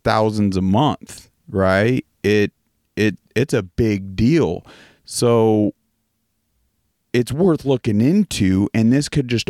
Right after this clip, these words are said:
open up, and it might be one of the greatest calls to action we could do, other than keep s-,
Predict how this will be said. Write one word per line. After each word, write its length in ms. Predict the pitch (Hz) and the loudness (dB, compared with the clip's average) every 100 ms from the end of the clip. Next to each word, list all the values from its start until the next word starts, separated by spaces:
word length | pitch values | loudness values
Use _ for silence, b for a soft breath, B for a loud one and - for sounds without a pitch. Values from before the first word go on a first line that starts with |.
| - | -2
open 500 | 120 123 - 110 107 - | 0 0 -2 -4 -4 -2
up, 280 | 117 - - | -2 -2 -4
and 340 | 113 107 104 - _ | 0 2 0 -6 _
it 100 | 120 120 | -4 0
might 460 | 135 175 - 98 | 0 -2 -4 -4
be 260 | 107 127 175 | -2 0 2
one 240 | 113 101 | 2 0
of 100 | 95 | 0
the 80 | 92 | -2
greatest 400 | 90 92 90 - | -2 0 0 -2
calls 280 | - 95 95 | -2 -2 -2
to 140 | - | -2
action 360 | 92 95 - 95 | -2 -2 -2 -2
we 100 | 90 | -2
could 220 | - 90 | -4 -4
do, 260 | 95 90 - | -2 -2 0
other 280 | 101 98 101 | -2 0 0
than 300 | 98 98 95 B B B B B B - | 0 -2 -4 B B B B B B -8
keep 220 | 117 113 110 | -4 -4 -4
s-, 160 | - | -12